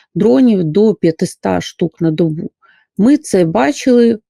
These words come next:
коли нас активно, масивно поливали ними в, е, липні. А, було два тижні чи три тижні затища, і знову зараз, цю ніч, ми побачили, яку кількість дронів вони здатні,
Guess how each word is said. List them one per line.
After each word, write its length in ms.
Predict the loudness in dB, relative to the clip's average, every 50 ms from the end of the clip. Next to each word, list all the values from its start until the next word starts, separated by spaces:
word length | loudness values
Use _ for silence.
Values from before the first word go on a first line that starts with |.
| _
коли 240 | _ 0 2 2 4
нас 240 | 4 2 0 -2 -4 -6
активно, 640 | -8 -8 -10 -14 -6 0 2 2 2 4 2 2
масивно 600 | 2 2 0 -2 -4 -2 0 2 2 2 2 0 0
поливали 680 | 0 0 0 2 2 0 0 0 0 2 2 2 2
ними 440 | 2 0 0 0 0 0 0 -2 -2
в, 60 | -2 0
е, 460 | 0 2 2 2 2 2 2 2 2
липні. 580 | 2 2 0 0 0 -2 0 0 0 0 -2 -6 _ -18 -20 -20 -20 -20 -20 -20 -12 -6
А, 360 | -4 -2 0 0 0 0 0
було 320 | 0 0 0 2 2 2
два 420 | 2 0 0 0 0 0 -2 -4 -6 _ _ _
тижні 320 | 0 0 0 2 0 -2
чи 140 | -2 -2 -4
три 200 | -4 -2 -2 -2
тижні 420 | -2 0 0 0 0 0 0 0 0
затища, 560 | 0 -4 -2 0 0 0 0 0 -2 -2 -2
і 300 | -2 -2 -2 0 -2 0
знову 460 | 0 0 0 2 2 2 0 0 -2
зараз, 580 | -2 -2 -2 0 0 -2 -4 -6 -12 -20 -20 _
цю 180 | _ -4 0 2
ніч, 380 | 2 2 2 0 -2 -4 -2
ми 120 | -2 -2 -2
побачили, 640 | -2 -6 -4 -2 -2 -2 -4 -4 -6 -6 -6 -6 -6 -10 -16 -20 -20 -20 -8 _
яку 280 | -4 -2 0 0 0 0
кількість 360 | 2 0 0 0 0 0 0
дронів 300 | 2 2 2 2 2 2
вони 280 | 2 2 2 2 2
здатні, 640 | 0 -2 -2 -2 -2 -2 -2 -2 0 0 0 0 -2